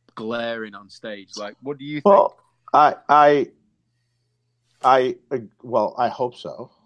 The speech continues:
Speaker 2: Um, I do, I do find that there's generally, after a while, I, I find people are kind of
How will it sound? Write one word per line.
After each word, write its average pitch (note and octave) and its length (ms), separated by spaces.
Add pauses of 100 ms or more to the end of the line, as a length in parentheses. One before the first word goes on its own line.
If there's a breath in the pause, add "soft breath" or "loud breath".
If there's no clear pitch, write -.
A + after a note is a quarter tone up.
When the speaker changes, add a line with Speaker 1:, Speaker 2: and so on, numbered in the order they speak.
(1160 loud breath)
Speaker 2:
Um, B2+ 640 (500)
I C#3+ 120
do, F3+ 380
I D#3 120
do G3+ 200
find D#3 380
that B2+ 120
there's B2 240
generally, B2+ 480
after A2 280
a G#2+ 80
while, G#2 440 (180)
I, G2 260
I G#2+ 40
find A2 240
people G#2+ 280
are G2+ 100
kind G#2+ 220
of F2 100